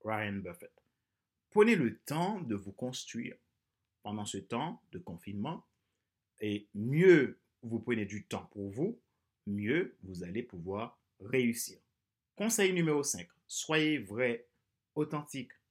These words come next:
à vous-même et vis-à-vis de vos interlocuteurs. Pour éviter le charge mental, soyez le plus authentique et vrai possible avec votre entourage. Vous avez besoin d'aide,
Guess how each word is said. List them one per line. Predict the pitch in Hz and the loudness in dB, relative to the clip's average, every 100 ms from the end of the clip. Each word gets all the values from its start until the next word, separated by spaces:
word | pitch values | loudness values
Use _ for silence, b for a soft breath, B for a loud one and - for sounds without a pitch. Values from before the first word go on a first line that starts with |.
| _ _ _ _ | _ _ _ _
à | 107 104 | -6 -4
vous-même | 98 104 98 92 - _ _ _ _ _ _ _ _ | -4 -6 -6 -8 -12 _ _ _ _ _ _ _ _
et | 107 104 107 117 _ _ _ _ - | -4 -2 -4 -8 _ _ _ _ -20
vis-à-vis | - 110 107 95 90 107 - _ _ _ - | -10 -6 -4 -4 -6 -12 -14 _ _ _ -6
de | 98 90 87 - | -4 -4 -8 -2
vos | 131 104 | -2 -2
interlocuteurs. | 92 87 87 87 - 85 87 - _ _ _ _ _ _ _ _ _ _ | -6 -8 -10 -10 -12 -18 -18 -20 _ _ _ _ _ _ _ _ _ _
Pour | - 180 180 | 2 4 6
éviter | 240 196 180 - 170 170 170 | 6 4 -4 2 4 4 2
le | 117 120 117 120 - - | 0 2 2 0 -6 -12
charge | - 170 143 120 | -4 0 0 0
mental, | 113 107 135 143 156 - _ | -2 -2 0 0 -2 -8 _
soyez | - - - 143 151 156 - | -14 -12 -6 -2 0 0 -4
le | 113 | -8
plus | 101 135 113 | -8 -8 -8
authentique | 110 104 120 117 - | -8 -10 -10 -12 -12
et | 92 | -14
vrai | 87 95 101 | -10 -8 -6
possible | 101 98 - 107 - _ _ _ _ - | -6 -8 -8 -12 -14 _ _ _ _ -10
avec | 101 101 95 | -6 -4 -4
votre | 95 92 | -8 -10
entourage. | 87 95 92 - _ _ _ _ _ _ - | -16 -16 -16 -20 _ _ _ _ _ _ -8
Vous | 110 | -2
avez | 107 | 0
besoin | 98 98 92 | 0 -2 -2
d'aide, | 110 165 - | -2 -2 -6